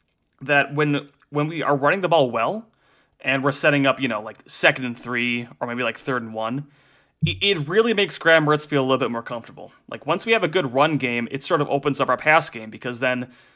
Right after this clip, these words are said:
I mean, uh, def-, defenses have to actually respect, um, both the, both the rushing and passing attempt.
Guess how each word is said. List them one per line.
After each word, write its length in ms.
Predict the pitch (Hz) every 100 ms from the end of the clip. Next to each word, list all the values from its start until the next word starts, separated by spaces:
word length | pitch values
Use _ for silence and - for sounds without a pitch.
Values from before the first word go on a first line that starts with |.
| _
I 80 | -
mean, 140 | 117 117
uh, 160 | 82 98
def-, 340 | 147 139 -
defenses 420 | 160 156 156 143
have 160 | 143 143
to 80 | 123
actually 280 | 127 -
respect, 600 | 123 120 - 127 120 - -
um, 380 | 120 117 113 113
both 260 | - 127 127
the, 180 | 113 -
both 360 | 120 107 127 123
the 140 | 123
rushing 540 | 113 120 - 120 117 - _
and 240 | 131 120
passing 460 | 120 123 117 113 110
attempt. 460 | - 139 110 -